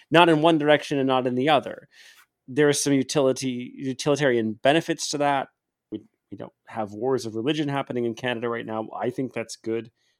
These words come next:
I think, it, broadly speaking, a tolerant, pluralist society is probably a good thing compared to some of the options.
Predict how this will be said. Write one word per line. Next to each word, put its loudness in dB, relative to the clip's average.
I -16
think, -10
it, -10
broadly 2
speaking, -8
a -6
tolerant, -6
pluralist -6
society -8
is -10
probably -6
a -8
good -6
thing -8
compared -8
to -10
some -6
of -6
the -2
options. -8